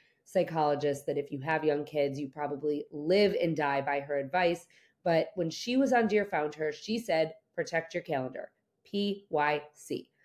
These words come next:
And she gave the example of every week she has a standing workout and breakfast date with a group of her girlfriends.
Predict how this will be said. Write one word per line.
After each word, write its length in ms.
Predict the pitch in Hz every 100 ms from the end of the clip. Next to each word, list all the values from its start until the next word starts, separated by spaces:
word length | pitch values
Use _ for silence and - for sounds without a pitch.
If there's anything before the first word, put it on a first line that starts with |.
| _ _ _
And 160 | 196 190
she 220 | - 254
gave 240 | 233 311 269
the 120 | 302
example 600 | 220 196 185 185 185 180
of 320 | 170 160 147 -
every 320 | 170 160 190 208
week 320 | 170 165 165
she 240 | - 156
has 280 | 151 147 135 160
a 80 |
standing 760 | 139 - 180 180 180 196 196 190 - _ _ _ _
workout 720 | 170 175 202 202 233 233 233
and 300 | 196 170 156 -
breakfast 560 | 151 156 - 185 180 -
date 220 | 151 143
with 140 | 160
a 60 | 160
group 240 | 131 135
of 100 | 160
her 140 | 165 143
girlfriends. 580 | 147 135 - - 214